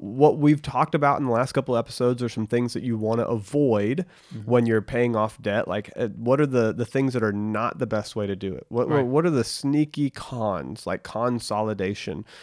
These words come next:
Speaker 1: Uh, what are the things that might actually slow you down, even though they're marketed to sound very good? "Oh, just do a heloc.
Speaker 2: Mm-hmm.
Speaker 1: You know, just do a home equity line of credit." Credit and everything will be fine, or refinance your debt i-, into your home. And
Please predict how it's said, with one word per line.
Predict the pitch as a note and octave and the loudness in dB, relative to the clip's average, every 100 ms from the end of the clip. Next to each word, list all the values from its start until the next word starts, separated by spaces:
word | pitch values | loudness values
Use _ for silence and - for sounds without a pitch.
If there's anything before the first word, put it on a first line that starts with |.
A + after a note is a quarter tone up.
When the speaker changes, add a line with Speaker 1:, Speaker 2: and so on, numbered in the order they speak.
| - - | -20 -4
Speaker 1:
Uh, | G#2+ G2+ | 0 2
what | A2+ D3 | 4 4
are | |
the | C#3 | 4
things | B2 B2 B2 B2 | 2 0 2 0
that | A2 G#2 F#2 | 0 -2 0
might | A2 A2 B2+ | -2 0 0
actually | A#2+ A#2 - C3 A2+ | -4 -6 -6 -6 -6
slow | - - B2 B2 | -6 -2 2 4
you | A#2+ | 2
down, | A#2 A2+ A2 G#2+ - | 0 2 2 0 -2
even | B2+ C#3 C3 | -2 0 2
though | A#2+ | 2
they're | A2 G2+ | 2 -2
marketed | G2+ G#2 D3 B2 G#2 A2 | 0 0 0 -2 -2 -2
to | G#2+ | -8
sound | - F#2 B2 C#3+ | -6 -2 0 2
very | A2+ G2+ | 0 0
good? | G2+ G2+ | 0 -2
"Oh, | F3+ E3 | 0 0
just | B2+ | -2
do | D3+ D3+ | 0 -2
a | |
heloc. | B2+ D3+ A#2 D#2+ - - - | 0 -2 -2 -6 -10 -18 -14
Speaker 2:
Mm-hmm. | A2+ A2+ | -10 -2
Speaker 1:
You | A#2 | 0
know, | G#2 | 0
just | - | 2
do | B2+ | 2
a | |
home | G#2 C3+ E3+ | 4 4 4
equity | E3 F3 | 0 0
line | E3+ D#3+ D#3+ | 2 2 0
of | D#3 | 0
credit." | D3+ | 2
Credit | D3 | 2
and | F#2 | 0
everything | A#2+ C3+ C#3 | -2 -2 -2
will | C3+ | -2
be | C3 | -2
fine, | B2+ A#2+ G#2 F#2+ F2 | -2 -2 -2 -2 -4
or | F#2+ | -4
refinance | G#2+ D3 F3 - A#2 D3 C#3 C#3 C#3+ - | -2 0 -2 -4 -4 0 0 -2 -4 -4
your | C3+ | -4
debt | B2 B2 A#2+ - - - - - | -2 0 0 -2 -14 -20 -12 -8
i-, | A#2+ | 0
into | D3+ E3+ D#3+ D3+ | 2 2 -2 -2
your | C3 B2 | 0 0
home. | A2 - A2+ G2 E2+ - | -4 -4 0 0 -4 -6
And | B2 A2 A2 | -4 -4 -4